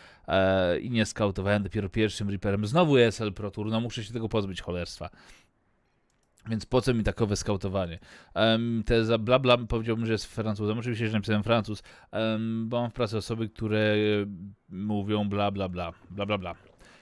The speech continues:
Są Francuzi, jak tam coś, jak, takie marudzenie. No i podjeżdżam, skautuję sobie i co widzę? Uuu, widzę spawing pula, tak? Widzę gaz. Hmm. I w tym momencie już, y,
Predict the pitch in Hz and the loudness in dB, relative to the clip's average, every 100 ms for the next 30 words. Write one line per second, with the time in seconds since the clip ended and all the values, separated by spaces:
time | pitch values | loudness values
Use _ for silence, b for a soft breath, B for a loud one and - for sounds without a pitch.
0 | _ - 98 110 104 98 82 82 B B | _ -10 -6 -4 -4 -6 -8 -12 B B
1 | - 87 92 90 87 - 95 95 95 98 | -14 -10 -8 -8 -10 -8 -6 -6 -8 -12
2 | B B - 110 107 104 - _ _ 104 | B B -4 0 2 0 -6 _ _ -2
3 | 104 107 98 90 80 B B - 196 185 | 0 -2 -4 -6 -10 B B -2 -2 2
4 | 147 127 131 135 - 120 117 120 120 123 | 6 6 6 2 0 0 2 2 2 2
5 | 120 123 151 - 123 104 90 90 98 98 | 2 2 0 0 2 0 -4 -6 -6 -4
6 | 113 127 131 120 101 95 - - 107 107 | -4 -2 -2 -2 -4 -6 -4 -2 0 -2
7 | 92 110 95 82 92 95 110 98 98 98 | -4 -4 -4 -4 -2 -2 -2 -4 -4 -2
8 | 95 107 87 - - 110 139 160 165 160 | 0 -2 -2 -8 -8 -6 -4 -2 -2 0
9 | 160 151 127 98 B B B 120 113 139 | 0 0 -2 -4 B B B 0 0 0
10 | 147 135 123 143 127 117 131 - 123 123 | 2 2 2 2 2 2 -2 -4 -2 0
11 | 127 | -2